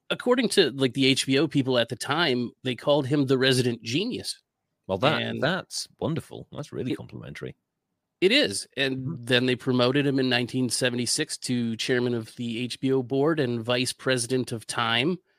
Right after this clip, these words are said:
Speaker 1: And
Speaker 2: Wow.
Speaker 1: at the same time, he was, uh, appointed group vice president for video and oversaw the American Television and Communications Corporation, H B O,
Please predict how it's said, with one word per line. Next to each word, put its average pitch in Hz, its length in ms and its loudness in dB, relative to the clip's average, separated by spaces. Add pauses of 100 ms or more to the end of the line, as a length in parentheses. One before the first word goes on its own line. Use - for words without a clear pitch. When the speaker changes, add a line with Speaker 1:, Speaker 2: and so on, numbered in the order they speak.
(580)
Speaker 1:
And 160 440 -2
Speaker 2:
Wow. - 80 -14 (260)
Speaker 1:
at 151 180 -6
the 147 80 -2
same 165 380 0
time, 147 540 0 (380)
he 180 500 -2
was, 147 340 2
uh, 127 340 0
appointed 127 960 -4
group 202 300 0
vice 147 260 4
president 131 460 -2
for 127 220 -4
video 151 640 0 (160)
and 127 400 -6
oversaw 131 680 0
the 127 340 -2
American 127 480 0
Television 147 560 2
and 117 80 -2
Communications 135 640 0
Corporation, 143 800 -2 (280)
H 143 260 0
B 135 180 0
O, 131 280 -2